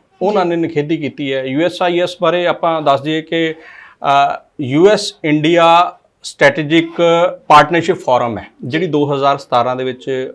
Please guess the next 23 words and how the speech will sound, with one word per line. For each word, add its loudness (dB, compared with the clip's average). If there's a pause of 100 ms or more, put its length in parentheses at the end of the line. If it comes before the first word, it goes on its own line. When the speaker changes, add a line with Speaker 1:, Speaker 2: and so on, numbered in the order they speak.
(120)
Speaker 1:
ਹੋਂਦ -6
'ਚ -12
ਆਈ -2
ਸੀਗੀ। -14 (560)
ਅ, -2 (160)
ਚਾਰ 6
ਸੌ -2
ਤੋਂ -2
ਵੱਧ 0
ਗਲੋਬਲ 0 (200)
ਕੰਪਨੀਆਂ -6
ਦਾ -4
ਨੈਟਵਰਕ -8
ਹੈਗਾ -8 (360)
ਔਰ -2
ਇੱਕ -4
ਨਾਨ 0
ਪ੍ਰੋਫਿਟ, -6 (280)
ਨਾਨ 2
ਗੌਰਮੈਂਟਲ, -2
ਨਿਰਪੱਖ -4
ਇੱਕ -8
Speaker 2:
ਜੀ। -10